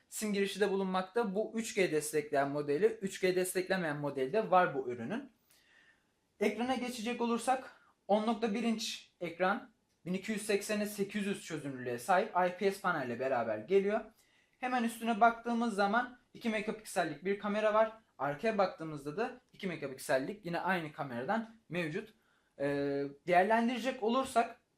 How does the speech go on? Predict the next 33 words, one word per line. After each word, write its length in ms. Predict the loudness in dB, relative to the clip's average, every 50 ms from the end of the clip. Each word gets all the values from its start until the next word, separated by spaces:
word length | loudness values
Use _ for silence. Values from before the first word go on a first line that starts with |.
| _ _ _ -4
ekran 520 | -4 -2 0 2 4 4 4 2 -2 -12 _ _ _ _
çok 280 | 0 4 4 4 6 6
parlak, 500 | 8 8 8 8 6 4 2 0 -4 _ _ _ _ -10
aşırı 380 | -8 -6 -4 -4 -2 0 4
doygun 340 | 6 6 6 6 4 0 -2
renkler 420 | -2 -2 2 4 4 6 6 6
veriyor. 400 | 4 2 2 2 2 0 0 0
Bence 260 | 0 0 0 0 -2 -4
bu 100 | -6 -8
kullanımda 460 | -8 -2 0 0 0 0 0 0 2
oldukça 460 | 4 4 4 2 0 -2 0 0 0
hoş 480 | 2 4 4 4 4 4 2 -4 -4 -4
bir, 200 | -4 -4 -6 -10 _ _ _ _ _ -12
e, 80 | -8 -6 -4 -4 -4 -4 -4 -4 -6 -6 -6
deneyim 320 | -4 -4 -2 -2 -4 -4 -2
kazandırıyor 600 | -2 -2 0 0 -2 -2 -2 -4 -4 -4 -4 -6
kullanıcıya. 760 | -6 -8 -6 -4 -4 -6 -6 -6 -2 -2 -2 -2 -2 -6 -12 _ _ _ _ _ _ _
Bununla 340 | -2 -2 0 0 0 2 4
beraber, 540 | 4 6 8 8 8 8 6 4 2 0 -4 -10 _ _ _
e, 80 | -4 -2
yüzde 440 | -2 -2 0 0 -2 0 0 0 0
sıfıra 440 | 2 2 0 0 0 2 4 4 4
getirdiğiniz 560 | 2 0 -2 -2 -4 -4 -4 -2 -4 -2 0
zaman 300 | 2 2 2 0 -2 0
parlaklığı 640 | 2 4 6 6 6 6 4 2 2 0 0 0 0
bile 140 | 0 0
oldukça, 600 | 2 4 4 4 4 4 0 -4 -8 -4 -2 0 0 0 -2 -6 -14 _ _ -4
e, 320 | -2 0 2 2 0 -2 -4 -4
parlak 440 | 2 2 4 6 6 6 4 4 0
bir 40 | -2
ekran 340 | -2 -2 -2 -2 -4 -6 -6
sunuyor 360 | -8 -10 -8 -6 -6 -6 -6
size. 400 | -8 -8 -4 -2 -2 -2 -2